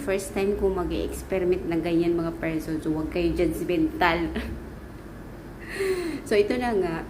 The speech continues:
Bago ang lahat, mga nakalimutan ko, mga guys, na kumusta kayo dyan? Kumusta sa aking seven thousand, seven million viewers? <laughs> Sa aking mga viewers,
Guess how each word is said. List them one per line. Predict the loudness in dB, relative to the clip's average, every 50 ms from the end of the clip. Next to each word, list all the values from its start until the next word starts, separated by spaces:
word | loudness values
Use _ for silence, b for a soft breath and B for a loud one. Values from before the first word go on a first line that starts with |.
| -10 -12 -12 -12 -12 -12 -12 -2
Bago | 0 2 2 4 4
ang | 4 4 4 4 4
lahat, | 2 0 -2 -2
mga | 0 0 0 0 -2 -2 -2 -2
nakalimutan | -2 0 0 2 2 2 0 0 0 2 2 2
ko, | 2
mga | 0 2 2 2 2 2 0
guys, | 0 0 2 4 4 2 2 0 -2 -2 0
na | 0 0 0 0 -2 -4 -4 -2
kumusta | -2 -2 -2 -2 -2 -4 -4 -2
kayo | 0 2 2 0 0
dyan? | 0 0 0 0 0 2 2 2 2 0 -2 -6 B B B B B B -2
Kumusta | 2 2 2 2 0 -4
sa | -6 -2 -2 -2 -2
aking | 2 4 4 4 4
seven | 2 -2 -2 0 2 4 6 8 8 8 6 4 2 0
thousand, | 0 0 -2 -2 -4 -4 -2 -2 0 0 0 0 -2 -2 -2
seven | 0 2 2 2 4 4
million | 4 4 6 6 4 4
viewers? | 6 4 4 4 6 4 4 4 2 0 -4 -6 -10 -12 -14 -14 -14 -14 -14 -14 -14 -14 -14 -14 -14 -14
<laughs> | -14 -14 -14 -14 -14 -14 -14 -12 -10 -10 -10 -10 -10 -8 -2 0
Sa | 0 0
aking | 2 -2 -2
mga | -2 -2 -2 -2 -2
viewers, | -2 -2 0 0 0 0 0 0 -2